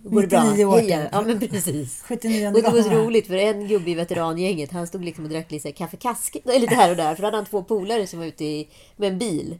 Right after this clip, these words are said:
Speaker 2: Jaha.
Speaker 1: Och så gjorde det som en följelopp med honom. Så då stod de och drack kaffe kask liksom, längs,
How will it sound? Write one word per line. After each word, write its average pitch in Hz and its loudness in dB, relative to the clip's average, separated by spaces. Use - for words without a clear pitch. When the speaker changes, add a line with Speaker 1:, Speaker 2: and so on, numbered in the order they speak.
Speaker 2:
Jaha. 285 8
Speaker 1:
Och - 2
så 233 4
gjorde 220 0
det 208 4
som 202 -6
en 202 -2
följelopp 214 -2
med 202 -4
honom. 143 -6
Så 202 -4
då 220 -2
stod 214 -4
de 185 -10
och 180 -8
drack 180 -6
kaffe 214 -8
kask - -8
liksom, 180 -8
längs, 175 -4